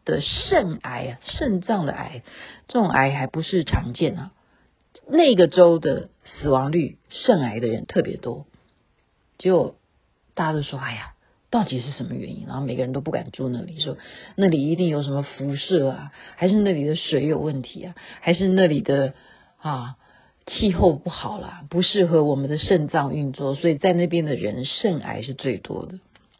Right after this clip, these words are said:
后来科学家才告诉大家答案，说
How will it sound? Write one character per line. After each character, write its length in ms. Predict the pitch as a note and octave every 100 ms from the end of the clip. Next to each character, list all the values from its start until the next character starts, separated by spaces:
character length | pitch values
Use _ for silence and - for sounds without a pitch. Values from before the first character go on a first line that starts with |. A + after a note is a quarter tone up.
| _ _
后 240 | - G#3
来 280 | E3 B2+ - _ _ _ _
科 160 | - F3
学 160 | D3+
家 220 | C3+ C#3
才 160 | C#3 C#3
告 240 | C3+ E3+
诉 180 | D#3+ E3
大 200 | D3 D3
家 160 | D#3 D3
答 160 | -
案， 260 | - D3 D#3+
说 320 | - C#3+ C#3+